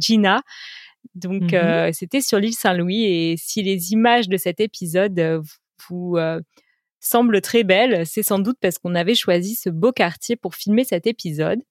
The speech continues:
Speaker 2: Et pour en profiter pour manger une glace après, il faut avouer.
Speaker 1: Exactement, bien
Speaker 2: <laughs>
Speaker 1: sûr, ça fait partie de la tradition. Et une fois qu'on a fait son petit tour et qu'on a mangé sa glace,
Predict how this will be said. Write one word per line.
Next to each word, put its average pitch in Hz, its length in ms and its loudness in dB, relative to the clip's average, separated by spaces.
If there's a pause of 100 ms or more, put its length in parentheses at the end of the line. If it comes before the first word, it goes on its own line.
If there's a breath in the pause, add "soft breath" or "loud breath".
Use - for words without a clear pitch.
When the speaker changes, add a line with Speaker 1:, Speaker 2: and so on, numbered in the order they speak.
(120)
Speaker 2:
Et 156 100 -10
pour 165 180 -2
en 165 60 4
profiter 156 460 0
pour 160 160 2
manger 143 300 0
une 139 80 2
glace 147 240 2
après, 147 260 0
il 131 60 -4
faut - 100 -2
avouer. 131 380 0
Speaker 1:
Exactement, 175 920 0
bien 175 280 2
Speaker 2:
<laughs> - 0 -
Speaker 1:
sûr, 240 380 4
ça 175 240 -2
fait 226 160 0
partie 190 340 0
de 208 60 2
la 170 120 4
tradition. 220 1000 -2 (420 loud breath)
Et 240 140 4
une 226 100 4
fois 254 220 2
qu'on 214 180 -2
a 185 100 4
fait 262 140 -4
son 233 220 -2
petit - 240 -8
tour 240 560 0
et 196 80 -4
qu'on 175 180 -6
a 175 120 -4
mangé 247 280 0
sa 175 220 -2
glace, 202 600 2